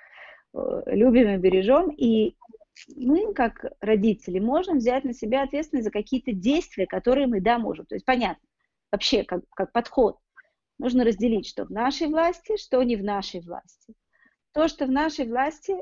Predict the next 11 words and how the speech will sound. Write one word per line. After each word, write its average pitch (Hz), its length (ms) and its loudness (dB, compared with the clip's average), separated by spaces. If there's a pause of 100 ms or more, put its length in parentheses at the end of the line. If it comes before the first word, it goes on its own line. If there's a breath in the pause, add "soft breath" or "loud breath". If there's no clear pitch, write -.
мы 240 140 -6
можем, 254 380 -2
например, 226 540 -4
каждый 220 460 -2
день, 226 540 0
э, 196 340 -2
с - 120 -14
бабушкой 214 440 -4
разговаривать 208 880 2
по 214 120 2
видео 214 800 4